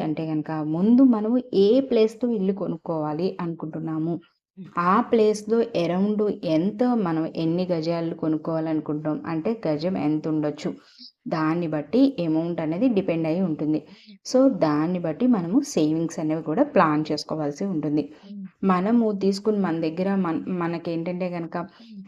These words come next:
Speaker 1: మనకి వచ్చే శాలరీ అదంతా మనకి సరిపోతుంది. ఎక్కువ అమౌంట్ మనకి మిగలట్లేదు. అలాంటప్పుడు మనం సేవింగ్స్ అనేవి చాలా తక్కువగా చేసుకోగలుగుతాం.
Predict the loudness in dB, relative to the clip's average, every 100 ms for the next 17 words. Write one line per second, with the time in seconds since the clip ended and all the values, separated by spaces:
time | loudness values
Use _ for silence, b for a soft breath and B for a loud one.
0 | -2 0 2 0 0 -4 -2 -4 -4 -2
1 | -2 -2 -2 -4 -4 -4 -2 -4 -2 -2
2 | -2 -2 -4 -4 -6 -6 -6 -8 -4 -2
3 | -2 -2 -4 -6 -6 -6 -6 -6 -4 -4
4 | -4 -4 -4 -4 -4 -2 -2 -2 -2 -2
5 | -2 -2 -2 0 0 0 -2 -4 -2 0
6 | 0 -2 -4 -2 -2 0 -2 -4 -4 -2
7 | -2 -2 -8